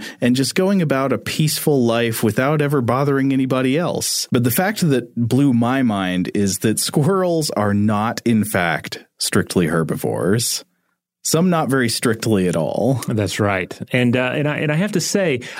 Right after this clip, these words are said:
Speaker 2: uh, right before we s-, we actually researched this episode, I, I had this revel-, revelation as well, uh, through, uh, the, the, the bird feeders that we put out. Because one of the things we put out, in addition to, you know, a few different types of bird seed aimed at s-,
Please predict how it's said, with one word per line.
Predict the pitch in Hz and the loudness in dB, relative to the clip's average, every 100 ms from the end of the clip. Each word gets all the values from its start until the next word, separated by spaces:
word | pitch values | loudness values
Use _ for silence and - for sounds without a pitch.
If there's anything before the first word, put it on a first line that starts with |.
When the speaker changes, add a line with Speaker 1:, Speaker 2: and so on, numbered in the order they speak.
| - | -4
Speaker 2:
uh, | 127 123 | -2 0
right | 135 123 120 147 202 | -2 0 0 0 0
before | 175 - 160 151 131 | -2 0 0 2 0
we | 127 | 0
s-, | - - | -4 -2
we | 123 123 | 0 0
actually | 123 135 107 | 0 -2 0
researched | 117 143 127 98 113 | 0 0 -2 -2 -2
this | 110 | 0
episode, | 117 180 165 - 98 87 - - - - - | -2 -2 -2 0 -2 -2 -6 -12 -20 -20 -4
I, | 127 135 131 98 - | -2 -2 -4 -8 -4
I | 113 | -2
had | 131 | 0
this | 117 127 | 0 0
revel-, | 117 110 107 113 | 0 2 0 0
revelation | 110 107 110 104 104 | 0 2 0 0 -2
as | 85 | -2
well, | 92 131 139 98 95 - _ | 0 0 0 -2 -6 -14 _
uh, | 110 - - | -4 -4 -2
through, | 127 147 143 131 123 - | 0 2 2 0 -2 -4
uh, | 120 110 | -2 0
the, | 107 120 | 0 0
the, | 110 117 | 0 -2
the | 107 | 0
bird | 117 196 196 | 0 0 0
feeders | 101 87 80 - | -2 -2 -4 -2
that | |
we | 92 | -4
put | 92 104 | -2 -2
out. | 80 | 0
Because | 80 113 | -2 0
one | 120 165 | 0 0
of | 202 | 0
the | 156 | 0
things | 143 117 | -2 0
we | 107 | -2
put | - 104 | 0 0
out, | 95 | 0
in | 95 98 | 0 -2
addition | 95 - 92 | -2 -4 -6
to, | - 95 - - - | -2 -4 -4 -14 -2
you | 95 | -2
know, | |
a | |
few | 85 101 | 0 -2
different | 95 98 | 0 -2
types | 92 92 - | 0 -4 -4
of | 90 - | -8 0
bird | 95 87 | 0 0
seed | - 92 87 | -2 -2 -2
aimed | 90 85 | -4 -4
at | |
s-, | - | -6